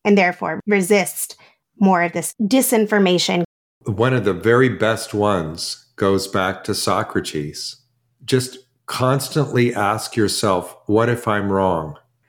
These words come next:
Speaker 2: How do I know what I know? What's my evidence for it? Is this something that I want to believe is true or that I actually have evidence is true?" So just to be in that frame of mind, to question your own beliefs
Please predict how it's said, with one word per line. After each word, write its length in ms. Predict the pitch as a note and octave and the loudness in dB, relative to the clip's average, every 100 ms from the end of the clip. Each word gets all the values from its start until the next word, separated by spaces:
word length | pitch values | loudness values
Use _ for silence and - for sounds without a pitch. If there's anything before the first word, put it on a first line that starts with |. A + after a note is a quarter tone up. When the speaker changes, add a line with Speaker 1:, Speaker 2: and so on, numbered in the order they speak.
| _ - | _ -6
Speaker 2:
How 200 | C#3+ D#3 | 0 2
do 180 | E3 | 4
I 120 | C3+ A#2 | 4 2
know 440 | A2 A2+ A2 F#2+ E2+ | 0 2 2 2 0
what 160 | G2+ F2+ | 0 0
I 140 | F#2+ | 0
know? 340 | F#2 F#2+ E2 | 0 0 0
What's 260 | - B2+ - | -2 -4 -2
my 140 | D#3+ | -2
evidence 560 | B2+ A#2+ B2 G#2+ F2+ - | 0 -2 0 -2 -4 -8
for 360 | - E2+ C#2 C#2 | -6 -4 -2 -6
it? 80 | - _ | -12 _
Is 180 | G#2+ G2 | -8 -2
this 240 | C3 B2+ - | 0 0 0
something 320 | B2+ C3+ A#2 | -2 0 2
that 100 | G#2 | 2
I 80 | G2 | 2
want 300 | F2+ F#2 A#2+ | 2 2 0
to 80 | |
believe 320 | B2+ C3+ C#3+ C#3+ | 2 4 4 2
is 140 | D3 | -2
true 440 | - D3+ D#3 D#3 | -4 -2 0 0
or 160 | - G#2+ | 0 2
that 160 | G#2+ G#2 | 4 2
I 120 | G#2 | 0
actually 520 | - G#2+ - - G#2+ | 0 -2 -2 -4 -4
have 180 | G2+ - | -4 -4
evidence 520 | G2 G2+ G2 F2 - | -4 -2 -2 -4 -8
is 160 | F2+ - | -10 -10
true?" 460 | - B2+ G#2+ D#2+ - _ _ _ - _ | -6 -2 -2 -4 -12 _ _ _ -20 _
So 160 | - C3+ | 2 4
just 300 | F3+ F#3 - | 4 2 0
to 80 | |
be 240 | D#3 C#3+ C3+ | 2 4 4
in 180 | A#2 G#2+ | 4 2
that 480 | G#2 G2+ - - _ _ _ | 0 0 -4 -16 _ _ _
frame 300 | - C3+ C3+ | -2 2 2
of 140 | A#2 G2+ | 2 2
mind, 560 | A2 B2 A2+ G2 F2 - _ _ - | 2 2 2 -2 -4 -10 _ _ -6
to 100 | B2+ | -4
question 600 | - E3 E3 - D#3 B2 | 0 0 0 -2 2 4
your 220 | A2 G#2+ | 4 4
own 180 | G#2+ G2+ | 2 2
beliefs 800 | G#2 B2+ B2 F2 - - - | 2 4 2 0 -6 -10 -10